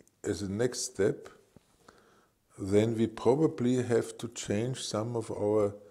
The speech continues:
fundamental ways of looking at things.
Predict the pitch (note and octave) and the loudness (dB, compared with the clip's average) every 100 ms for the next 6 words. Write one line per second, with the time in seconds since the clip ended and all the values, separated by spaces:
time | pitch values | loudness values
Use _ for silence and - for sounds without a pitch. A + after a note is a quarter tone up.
0 | - _ _ - - G2+ G2 F#2+ A#2 B2+ | -20 _ _ -8 -4 -2 -2 -2 -2 -2
1 | A#2 F#2+ G2 G2+ G2+ G2 G#2 G2 - E2 | -4 2 4 4 -2 -6 -4 -4 -4 -6
2 | D2+ - - - - - | -8 -12 -16 -18 -14 -16